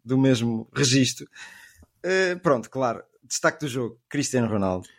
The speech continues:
Eh, aos trinta e oito anos ainda consegue fazer a diferença. Gostei do pormenor dele estar a par do árbitro, à espera que lhe dessem,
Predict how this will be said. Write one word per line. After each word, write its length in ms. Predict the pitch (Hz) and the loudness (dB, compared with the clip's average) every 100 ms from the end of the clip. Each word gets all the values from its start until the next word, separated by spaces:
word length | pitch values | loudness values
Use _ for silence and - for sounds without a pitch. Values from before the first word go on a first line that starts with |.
| _ | _
Eh, 480 | - 101 101 98 95 | -6 -2 0 -2 -2
aos 140 | - 113 | -4 -4
trinta 240 | 127 120 | -2 0
e 40 | 131 | 0
oito 160 | 123 | 2
anos 160 | 127 117 | 2 2
ainda 140 | 117 | 0
consegue 360 | 117 113 120 117 | 0 0 -2 -2
fazer 360 | 113 104 113 | -4 0 0
a 40 | 110 | 2
diferença. 760 | 107 - - 117 117 - 104 110 - - - | -2 -4 0 2 2 -2 -6 -10 -20 -20 -16
Gostei 280 | 135 - 170 | -10 -2 0
do 100 | 160 | 0
pormenor 440 | 165 156 151 151 | 0 0 4 4
dele 200 | 135 147 | 4 -2
estar 280 | 135 147 139 - _ - | 0 0 0 -4 _ -10
a 80 | - | -8
par 380 | 147 165 147 131 | -2 2 2 0
do 220 | 120 127 | -4 -2
árbitro, 460 | 139 127 110 113 - - _ _ _ - | 0 0 -4 -10 -14 -20 _ _ _ -6
à 80 | 135 | -4
espera 420 | - - 147 135 | -4 0 0 0
que 140 | 131 | -4
lhe 80 | 131 | -6
dessem, 480 | 123 139 139 135 120 | 0 0 0 -2 -4